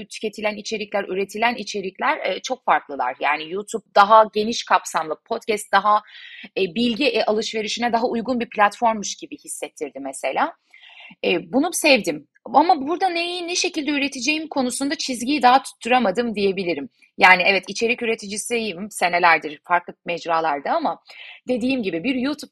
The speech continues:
videosuna hazırlık aşamamla, e, podcast'e geldiğim gün kesinlikle aynı değildi. Birinde sweat tişörtle,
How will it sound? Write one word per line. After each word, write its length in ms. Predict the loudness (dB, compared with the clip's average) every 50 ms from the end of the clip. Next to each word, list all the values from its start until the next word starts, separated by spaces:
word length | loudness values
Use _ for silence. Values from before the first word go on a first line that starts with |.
| -8 -8
videosuna 420 | -6 -6 -6 -4 -2 -2 -2 0
hazırlık 400 | 0 0 0 0 0 0 0 -2
aşamamla, 760 | -2 0 0 2 4 4 4 4 4 2 2 4 4 4 2 0 -4
e, 40 | -6
podcast'e 560 | -4 _ -2 -2 0 0 -4 -4 -4 -4 -4
geldiğim 540 | 0 4 6 6 6 4 0 -6 -8 -8 -6
gün 140 | -8 -10 -8
kesinlikle 540 | -8 -10 -8 -8 -6 -6 -4 -2 0 0 2
aynı 420 | 4 4 4 4 2 -2 -4 -4
değildi. 300 | -4 -6 -6 -6 -8 -8 -6
Birinde 300 | -4 -4 -2 -2 -2 -2
sweat 280 | -2 -2 -2 -4 -2
tişörtle, 720 | -2 -2 -2 0 2 4 4 4 2 2 4 4 4 4